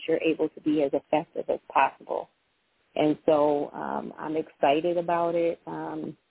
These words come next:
I, um, am learning, uh, a lot about different, uh, tactics and measures, um, to, you know, determine the effectiveness of board leadership. And so, um, that, that's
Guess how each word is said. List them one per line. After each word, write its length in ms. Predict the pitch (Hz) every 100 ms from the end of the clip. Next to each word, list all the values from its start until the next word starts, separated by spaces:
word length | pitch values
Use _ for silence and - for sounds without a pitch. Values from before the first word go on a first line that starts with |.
| _ _ _ _ _ - -
I, 400 | 175 143 143 147 _ _ _ _ -
um, 360 | 160 127 - -
am 180 | 165 160
learning, 600 | 165 165 165 165 165 - -
uh, 240 | 143 - - -
a 100 | 156
lot 440 | 160 151 160 156 -
about 420 | 151 147 139 -
different, 480 | 165 165 170 160 - - 156
uh, 160 | 131 -
tactics 540 | 185 165 - 175 165 - -
and 220 | 165 156
measures, 520 | 160 165 165 160 160 _ _ _ _ _ -
um, 420 | 147 139 170 - - _ -
to, 440 | 160 147 139 - -
you 120 | 165
know, 180 | 156 143
determine 580 | 151 139 170 160 165 160
the 80 | 147
effectiveness 800 | - 151 - 165 165 165 160 160 - 156
of 320 | 151 151 -
board 260 | 156 156 151
leadership. 580 | 156 180 196 214 214 - _ _ _ _ -
And 160 | 156 151 -
so, 440 | 151 151 147 147 -
um, 260 | 156 156 156
that, 240 | 165 - -
that's 260 | 165 160